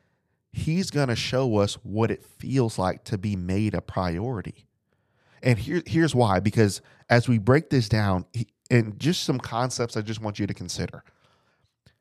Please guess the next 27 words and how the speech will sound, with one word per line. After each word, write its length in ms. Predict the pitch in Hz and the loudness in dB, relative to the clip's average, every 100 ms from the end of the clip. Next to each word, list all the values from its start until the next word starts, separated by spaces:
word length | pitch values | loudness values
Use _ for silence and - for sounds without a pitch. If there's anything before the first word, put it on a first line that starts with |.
| _ _ _ _ _ _ - | _ _ _ _ _ _ 0
Here's 280 | 151 185 | 4 4
how 180 | - 156 | 4 2
Jesus 400 | 110 123 127 113 | 2 0 0 0
makes 280 | 107 113 - | 0 0 0
us 120 | 107 | -2
priority. 680 | - 95 92 90 85 - - _ _ _ _ _ _ _ _ _ - - | 0 0 2 2 0 -4 -18 _ _ _ _ _ _ _ _ _ -20 0
One, 320 | 107 135 160 | 8 8 8
because 300 | 117 104 110 | 4 6 6
he 60 | 98 | 6
loves 300 | 95 107 95 | 6 6 4
us. 140 | 87 | 2
Obviously, 280 | 104 104 101 | 4 4 2
we 100 | 98 | -2
can 80 | 98 | 0
go 80 | 95 | 2
all 140 | 95 | 4
the 60 | 95 | 4
way 100 | 92 | 4
back 220 | 95 98 | 2 0
to, 160 | 95 85 _ - | 0 -2 _ 0
all 180 | 101 95 | 2 2
forward 600 | - 143 131 95 92 - - - - | 0 0 2 2 2 -2 -20 -8 2
to 100 | 110 | 2
John, 460 | 104 101 98 98 - | 4 4 4 0 0
uh, 180 | 98 90 | 4 4
three 260 | - 107 | 2 -2
sixteen. 600 | 101 90 - 127 127 87 | 0 -2 -2 -4 -4 -6